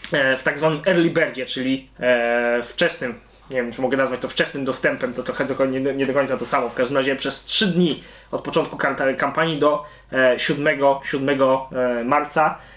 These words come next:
e, będziecie mogli kupić, e, kupić każdy z tych dodatków albo wszystkie trzy, e, w lepszych, e, w lepszych cenach. Oczywiście można sobie również zdecydować na paczkę wszystkich trzech, które, e,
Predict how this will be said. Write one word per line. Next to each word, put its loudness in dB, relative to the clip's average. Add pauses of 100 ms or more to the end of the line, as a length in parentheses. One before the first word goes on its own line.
(140)
e, -2
będziecie -2
mogli -2
kupić, -4 (340)
e, -2
kupić -10
każdy 0
z -12
tych -6
dodatków -4
albo -2
wszystkie -8
trzy, -2 (240)
e, 2
w -2
lepszych, 0
e, 4
w -4
lepszych -2
cenach. -4 (280)
Oczywiście 0
można 0
sobie -2
również -4
zdecydować -2
na -8
paczkę -8
wszystkich -6
trzech, -6
które, -6 (280)
e, -10